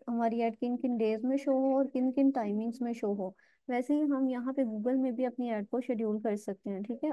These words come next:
अगर तो आप चाहते हैं कि रोज़ ही आपकी एड शो हो तो all day को ही सिलेक्ट रहने दें, और अगर आप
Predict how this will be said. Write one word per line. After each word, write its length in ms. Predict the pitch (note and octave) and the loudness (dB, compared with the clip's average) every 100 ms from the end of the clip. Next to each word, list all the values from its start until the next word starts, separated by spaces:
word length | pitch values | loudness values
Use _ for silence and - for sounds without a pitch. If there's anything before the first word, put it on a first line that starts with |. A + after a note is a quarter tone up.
| - | -2
अगर 200 | B3 C4+ | 0 0
तो 120 | C#4 | 0
आप 80 | C4+ | 0
चाहते 280 | A#3+ A3+ | -2 -2
हैं 100 | B3+ | -2
कि 80 | C4 | 0
रोज़ 360 | B3 A3 A#3 C4 | 2 2 0 0
ही 80 | C4+ | 2
आपकी 280 | A3+ A3 | 2 2
एड 200 | A3+ G#3+ | 0 0
शो 120 | G#3+ A#3+ | -2 -4
हो 140 | B3 | -4
तो 180 | A#3+ - | -2 -2
all 260 | G#3+ G#3+ A3 | 0 0 0
day 120 | A3 | -2
को 80 | A#3 | -2
ही 120 | B3+ | -2
सिलेक्ट 380 | C4+ C4 C4+ D#4 | -2 -2 0 -2
रहने 220 | C4 A#3+ | -2 -4
दें, 140 | A#3 B3+ _ _ _ | -8 -10 _ _ _
और 80 | C4+ | 2
अगर 220 | C4+ B3+ | 4 4
आप 120 | B3+ | 2